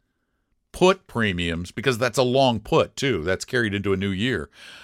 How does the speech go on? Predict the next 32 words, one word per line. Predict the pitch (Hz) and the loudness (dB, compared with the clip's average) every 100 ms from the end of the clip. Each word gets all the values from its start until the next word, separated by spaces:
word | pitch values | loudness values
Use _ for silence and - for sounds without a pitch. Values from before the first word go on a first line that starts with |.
| - - | -20 -20
Uh, | - - | -20 -16
you're | - 143 | -6 -2
gonna | 151 | 0
be | 147 | 2
looking | 147 147 135 | 2 2 0
at | - | -2
premiums | - 165 143 113 | -2 0 0 0
that | 131 127 | 4 4
are | 123 - _ | 4 -2 _
so | - - - 220 | -18 -6 -2 0
close | 233 - 175 202 - | -2 -2 2 2 0
to | 147 | 0
your | 123 104 | 2 2
tax | - 131 147 180 - - - _ _ _ _ _ _ _ _ _ _ _ - | -2 -2 0 -2 -6 -10 -10 _ _ _ _ _ _ _ _ _ _ _ -4
as | 127 - | -2 0
to | 135 | -2
make | 123 135 - | 2 2 4
it | 131 - - _ _ _ _ _ _ _ _ _ _ _ - | 0 0 -16 _ _ _ _ _ _ _ _ _ _ _ -6
not | 113 85 - | -2 -2 -6
worth | 69 62 - | -14 -14 -16
it. | - - _ _ _ _ _ _ _ _ | -20 -20 _ _ _ _ _ _ _ _
You | 180 139 | -6 -2
got | 165 165 | 0 2
the | - | 0
gain, | 92 82 80 80 76 - _ _ _ _ _ _ | 0 0 0 -2 -6 -14 _ _ _ _ _ _
pay | 139 139 | 0 2
the | 135 | 0
piper, | - 92 90 - 85 80 - _ _ _ _ _ _ _ _ _ _ | 0 0 -2 -4 -6 -6 -12 _ _ _ _ _ _ _ _ _ _
you | - 127 | -12 -8
still | 120 - - 151 143 | -6 -4 0 2 2
come | 104 | -2
out | 82 73 69 | 0 -4 -6